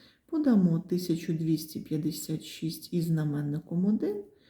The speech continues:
і помножимо на одну четверту.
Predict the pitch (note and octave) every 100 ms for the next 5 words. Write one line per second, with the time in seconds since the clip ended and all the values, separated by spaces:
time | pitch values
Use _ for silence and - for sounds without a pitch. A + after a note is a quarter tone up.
0 | - _ _ - G4+ - F#3 F#3 A#3+ C#4+
1 | B3+ G#3+ D#3+ D3 C#3+ D#3 G3+ - - -
2 | - - _